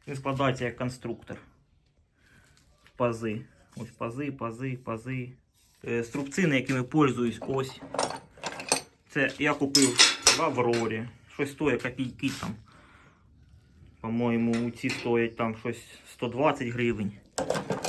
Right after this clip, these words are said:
Ось у цих набрав. Ці щось коштують там, щось дев'яносто дев'ять гривень, по-моєму, щось таке. Понаб-, класні струбцини, блін. Бо бачив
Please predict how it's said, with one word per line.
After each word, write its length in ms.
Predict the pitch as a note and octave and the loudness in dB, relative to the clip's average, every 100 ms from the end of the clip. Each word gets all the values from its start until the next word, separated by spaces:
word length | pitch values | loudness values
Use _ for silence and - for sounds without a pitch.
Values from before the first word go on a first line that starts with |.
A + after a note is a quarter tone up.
| - - - - - - A#2+ | -6 -6 -6 -2 -2 0 2
Ось 180 | B2 B2+ | 2 2
у 60 | |
цих 280 | - D#3 - | 2 0 2
набрав. 460 | B2+ - B2 A#2+ - - - - - - - - - - - _ - - - - - - - - - - - - - - - - - - - - | 0 2 2 0 0 0 2 -2 -10 -20 -20 -20 -20 -20 -20 _ -10 -4 -2 0 0 2 2 0 -6 -6 -6 -10 -8 -6 -6 -8 -18 -20 -20 -6
Ці 160 | C#3+ C#3 | 0 2
щось 200 | C#3 C3 | 2 0
коштують 420 | - C#3+ - B2 | 0 0 0 -4
там, 200 | B2 B2 A2+ - - | -2 -4 -6 -12 -8
щось 160 | - C3+ | -6 -6
дев'яносто 480 | - C#3+ E3 D#3 D3 | -2 0 0 2 0
дев'ять 380 | C3+ F3 C3+ C3+ | 4 6 6 4
гривень, 360 | C3+ C3+ A#2+ | 2 2 2
по-моєму, 420 | A#2+ A#2+ A#2 A#2 | -2 -2 -2 -4
щось 180 | A#2 C3+ | -8 -8
таке. 380 | C3 - A2+ G#2+ - - - - - | -8 -6 -6 -6 -10 -6 0 2 4
Понаб-, 420 | C#3 C#3+ - - | 6 4 2 -4
класні 340 | C#3+ E3 D#3 - | 2 4 2 -2
струбцини, 600 | D#3 D3 - F#3 - - | -6 -6 0 4 4 6
блін. 260 | - - - - - - - - - - - C3 | 6 8 8 8 6 4 2 0 -2 -4 -2 0
Бо 160 | C3+ | 2
бачив 460 | D3 E3 G#3 E3 | 8 8 8 4